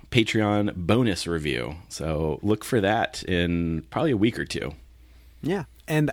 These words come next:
Speaker 2: and spoiler alert, n-, not really, it's actually not a spoiler alert at all, more of a teaser,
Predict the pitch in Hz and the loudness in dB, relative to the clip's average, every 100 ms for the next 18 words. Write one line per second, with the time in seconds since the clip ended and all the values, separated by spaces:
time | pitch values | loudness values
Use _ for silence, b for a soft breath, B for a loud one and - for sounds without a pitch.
0 | - 156 151 139 - - - 185 196 135 | -2 0 0 -2 -4 -6 0 2 4 2
1 | 95 90 95 - _ _ _ - 139 110 | 0 -2 -6 -10 _ _ _ -4 -2 0
2 | 151 123 131 107 101 101 131 104 120 135 | 0 2 0 -2 -4 -4 -4 -4 -2 -2
3 | 110 - 101 101 98 98 107 135 107 123 | -4 -6 -6 -4 -6 -4 0 0 2 0
4 | 113 - - 196 147 104 92 | -2 -6 -2 0 0 -2 -6